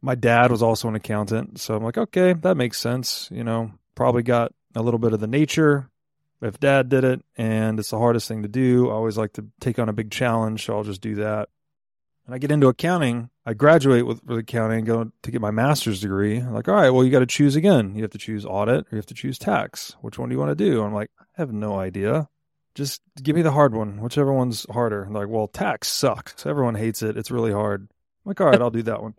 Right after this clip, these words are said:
Yeah, I didn't know what I was working towards at all. I should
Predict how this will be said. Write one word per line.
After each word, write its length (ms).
Yeah, 300
I 100
didn't 320
know 280
what 180
I 80
was 160
working 380
towards 520
at 100
all. 600
I 60
should 260